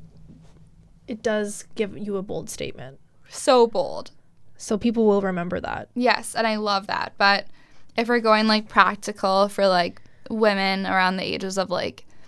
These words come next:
Speaker 2: twenty to twenty-five, most of them are probably in school or maybe in a place in their life where, where they can't afford to spend all that money. So that's where I just find it less, um,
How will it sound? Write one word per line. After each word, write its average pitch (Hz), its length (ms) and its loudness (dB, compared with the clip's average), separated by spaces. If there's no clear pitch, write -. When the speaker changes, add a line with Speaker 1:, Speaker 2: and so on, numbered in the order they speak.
Speaker 2:
twenty 190 480 -2
to 185 100 0
twenty-five, 185 840 -2
most 196 220 -4
of - 40 -10
them 202 160 -2
are 196 80 -6
probably 196 480 -4
in 196 160 -2
school 208 540 -2
or 202 320 2
maybe 220 200 2
in 208 80 2
a 208 60 0
place 208 300 0
in 208 40 -2
their 202 120 0
life 196 220 0
where, 196 140 0
where 208 160 2
they 202 120 2
can't 196 320 -2
afford 196 540 -2
to 208 100 -8
spend 185 300 0
all 180 140 0
that 185 140 -2
money. 196 380 -2
So 214 240 2
that's 196 360 4
where 202 120 2
I 196 180 2
just 196 260 -10
find 202 340 -2
it - 220 -2
less, 107 420 -2
um, - 320 -4